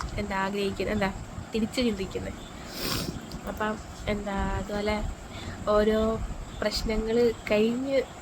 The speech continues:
അത് എന്താ, അത് എത്രമാത്രം നമ്മുടെ ജീവിതത്തിൽ ഇങ്ങനെ സ്റ്റക്കായിട്ട്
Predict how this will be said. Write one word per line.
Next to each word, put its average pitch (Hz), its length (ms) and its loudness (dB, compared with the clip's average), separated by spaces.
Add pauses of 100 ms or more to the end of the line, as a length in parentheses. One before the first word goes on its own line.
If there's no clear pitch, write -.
(220)
അത് 202 300 4 (260)
എന്താ, 220 220 0 (960)
അത് 226 140 4 (160)
എത്രമാത്രം 247 460 6
നമ്മുടെ 247 200 6
ജീവിതത്തിൽ 240 360 8
ഇങ്ങനെ 240 240 6
സ്റ്റക്കായിട്ട് 233 540 2